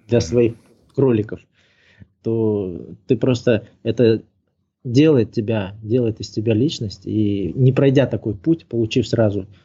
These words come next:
Speaker 1: там богатство или должность, ты просто не справишься с этим.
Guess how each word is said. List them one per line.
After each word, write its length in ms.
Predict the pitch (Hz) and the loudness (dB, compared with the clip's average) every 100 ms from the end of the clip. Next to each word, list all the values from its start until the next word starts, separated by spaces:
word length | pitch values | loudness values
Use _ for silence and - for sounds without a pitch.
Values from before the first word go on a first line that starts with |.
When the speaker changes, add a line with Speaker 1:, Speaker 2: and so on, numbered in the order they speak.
| _ | _
Speaker 1:
там 160 | 110 101 | -10 -4
богатство 480 | 113 113 107 - | 0 2 0 -2
или 160 | 101 92 | -4 -4
должность, 540 | 107 123 139 117 101 - | 2 4 4 2 -6 -8
ты 60 | |
просто 320 | 107 113 - | -4 -4 -2
не 80 | 110 | -6
справишься 460 | 107 120 113 107 - | -4 -2 -2 -4 -8
с 80 | - | -12
этим. 180 | - | -14